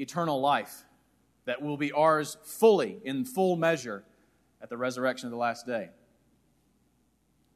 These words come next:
It's, when he talks about the, the outer self that's wasting away, it's more than just the physical body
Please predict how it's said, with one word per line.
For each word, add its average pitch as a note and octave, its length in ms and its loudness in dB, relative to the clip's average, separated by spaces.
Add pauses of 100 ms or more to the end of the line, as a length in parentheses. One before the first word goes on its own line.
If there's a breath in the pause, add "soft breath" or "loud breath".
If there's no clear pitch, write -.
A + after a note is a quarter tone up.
(1700 loud breath)
It's, C#3 300 -4 (380)
when D3+ 140 -2
he D3+ 60 0
talks F#3+ 300 4
about D#3 360 2
the, C3+ 240 0
the B2+ 360 -2 (580)
outer D#3+ 380 4
self C3 640 0 (920)
that's B2+ 260 -6
wasting C3+ 400 -2
away, B2 440 0 (580 soft breath)
it's D3 220 -2
more F3+ 340 4
than D#3+ 200 -2
just D3 320 -4
the C3+ 80 -4
physical D3+ 420 -2
body C3+ 500 2